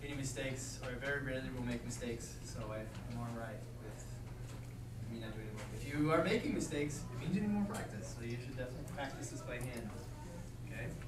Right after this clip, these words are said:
It gives you the added bonus of, of practicing the order of operations. That's what we're doing. We're making sure we replace X correctly and all that.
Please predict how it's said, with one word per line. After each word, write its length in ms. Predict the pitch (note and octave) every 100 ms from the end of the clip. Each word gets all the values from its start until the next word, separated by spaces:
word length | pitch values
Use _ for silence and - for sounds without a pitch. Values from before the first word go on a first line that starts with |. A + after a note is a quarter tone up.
| - - - -
It 60 | C#3
gives 140 | F#3
you 60 | G3+
the 80 | G3+
added 200 | F#3+ F3+
bonus 300 | F#3+ F#3+ G3
of, 160 | F#3+ F#3+ - -
of 160 | F3
practicing 500 | - D#3+ D#3+ - E3+
the 80 | E3
order 160 | D#3+ E3
of 40 |
operations. 420 | F3 F3 F3 - - -
That's 280 | - - - -
what 100 | -
we're 160 | -
doing. 220 | - D#3 D3+
We're 120 | C#3
making 120 | C3+
sure 80 | -
we 180 | B2+ B2+
replace 240 | - C3 -
X 200 | B2 - C3
correctly 280 | B2 B2
and 100 | A#2+
all 100 | B2+
that. 120 | B2